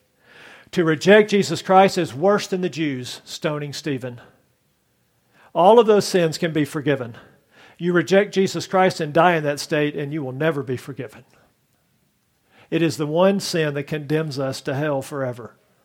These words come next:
All other sins can be forgiven. Religious hypocrites, then, are like the serpent of old, Satan himself. They come only to steal, kill, and destroy. They have no life in themselves. They can give no life.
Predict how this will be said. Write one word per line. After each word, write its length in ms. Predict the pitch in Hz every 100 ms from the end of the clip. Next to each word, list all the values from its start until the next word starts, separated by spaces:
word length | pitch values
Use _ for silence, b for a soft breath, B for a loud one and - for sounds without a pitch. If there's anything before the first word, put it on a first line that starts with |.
| _
All 240 | - 156 160
other 160 | 156
sins 340 | 165 - 127 120
can 140 | 135
be 120 | 127
forgiven. 480 | 117 - 120 98 120 - _ _ _ _ _ _ _ _ _ _ _ _ _ _ _ _ _ _ _ _ b b b b -
Religious 400 | 160 208 208 208
hypocrites, 500 | 208 202 175 156 -
then, 200 | 165 165
are 100 | 160
like 200 | 175 190
the 80 |
serpent 400 | 151 196 196 190
of 100 | 160
old, 280 | 165 180 190
Satan 320 | - 180 180
himself. 520 | 147 147 - 160 170 175
They 120 | 147
come 240 | 170 165
only 280 | 160 180 175
to 100 | 143
steal, 360 | - - 170 165
kill, 320 | - 165 151
and 100 | 135
destroy. 560 | 131 - 147 131 120 - _ _ _ _ _ _ _ _
They 100 | 135
have 200 | 139 156
no 100 | 156
life 300 | 151 160 156
in 100 | 165
themselves. 500 | 147 135 180 185 185
They 120 | 175
can 160 | 160 165
give 180 | 175 143
no 140 | 139
life. 400 | 131 123 120 -